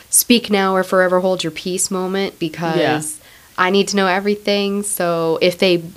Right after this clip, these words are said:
Speaker 1: come up with some bullshit, I can handle it.
Speaker 2: Right.
Speaker 1: And she doesn't say anything. She just
Speaker 2: No.
Speaker 1: mocks his situation, like, "Oh, I sold I P to my s-,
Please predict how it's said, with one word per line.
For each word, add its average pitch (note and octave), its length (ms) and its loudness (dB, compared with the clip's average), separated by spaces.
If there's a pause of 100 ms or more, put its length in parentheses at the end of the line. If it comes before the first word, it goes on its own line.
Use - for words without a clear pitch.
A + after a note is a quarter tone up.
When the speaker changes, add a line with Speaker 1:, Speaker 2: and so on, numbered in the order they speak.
(160)
Speaker 1:
come G#3 220 0
up G3 140 -2
with G3+ 100 0
some F3+ 220 -4
bullshit, F#3 720 2
I E3+ 140 4
can F3 160 -2
handle E3+ 420 0
it. A#3 240 -4 (160)
Speaker 2:
Right. D3+ 480 -2 (100)
Speaker 1:
And F3 160 -2
she - 320 2
doesn't A3+ 320 2
say G3+ 320 0
anything. A#3+ 440 0
She G3+ 200 -4
just E3 300 0
Speaker 2:
No. F#3 60 -2
Speaker 1:
mocks F3 480 2
his F#3 400 2
situation, G3 1080 0
like, E3+ 260 0
"Oh, E3+ 160 2
I E3 140 0
sold E3+ 340 4
I E3 180 0
P E3+ 340 -4
to F3 80 -2
my D#3+ 160 -4
s-, - 180 -4